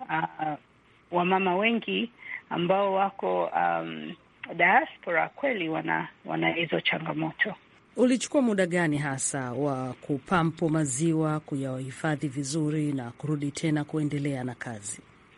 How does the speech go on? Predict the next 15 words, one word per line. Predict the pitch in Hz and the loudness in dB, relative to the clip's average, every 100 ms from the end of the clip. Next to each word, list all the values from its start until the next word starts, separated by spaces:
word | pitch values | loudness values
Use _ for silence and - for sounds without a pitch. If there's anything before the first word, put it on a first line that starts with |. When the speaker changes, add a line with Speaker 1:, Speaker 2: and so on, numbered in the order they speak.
| - - - | -14 -6 -2
Speaker 1:
Mi | 262 330 480 | 0 0 4
na | 302 | 4
watoto | 262 269 - | 4 0 0
wawili, | 226 226 269 220 190 220 190 | 2 2 2 0 0 0 0
wote | 196 196 247 302 - 294 269 | 2 4 4 2 0 0 0
ni-, | 247 220 208 202 196 196 190 180 139 | 0 -2 0 2 2 2 0 -6 -6
niliwa | 175 185 185 185 | -2 2 2 2
breastfeed | 170 220 208 - - 262 247 240 196 - | 2 0 0 -10 -6 0 2 2 0 -6
kwa | - 190 180 175 175 180 175 | 2 4 4 4 2 2 0
muda | 180 196 208 196 185 | 0 0 4 6 6
ya | 180 175 175 170 165 - | 6 6 6 6 4 0
miaka | 170 180 180 - 185 | 0 4 4 2 -2
miwili, | 185 180 208 214 214 | 0 2 2 2 2
mitatu | 208 - 220 220 - | 0 2 2 2 0
hivi. | 220 226 214 214 | 0 2 2 0